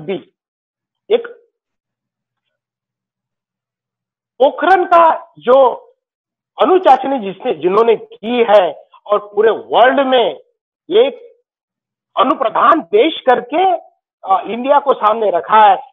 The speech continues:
मैं salute करता हूँ, सलाम करता हूँ। ऐसे, अ, एक कवि मन का आदमी है, एक कवि मन का आदमी होने के बावजूद भी एक देश को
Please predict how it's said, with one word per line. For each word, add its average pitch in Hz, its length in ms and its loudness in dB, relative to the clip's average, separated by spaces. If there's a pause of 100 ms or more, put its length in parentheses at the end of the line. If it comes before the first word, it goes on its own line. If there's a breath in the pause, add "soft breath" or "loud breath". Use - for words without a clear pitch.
मैं 254 140 0
salute 220 520 -6
करता 139 240 -6
हूँ, 139 80 -8
सलाम 208 380 -4
करता 170 260 -6
हूँ। 165 120 -2
ऐसे, 226 180 -6 (420)
अ, 156 380 -2 (100)
एक 233 260 -10
कवि 262 160 2
मन 285 200 0
का 262 180 2
आदमी 240 360 -2
है, 175 220 -6 (1400)
एक 208 140 -12
कवि 240 180 0
मन 302 200 -6
का 294 100 -2
आदमी 262 260 -2
होने 233 300 -6
के 254 120 -10
बावजूद 202 680 -2
भी 233 500 -12 (320)
एक 214 80 0
देश 269 440 -8
को 294 440 -6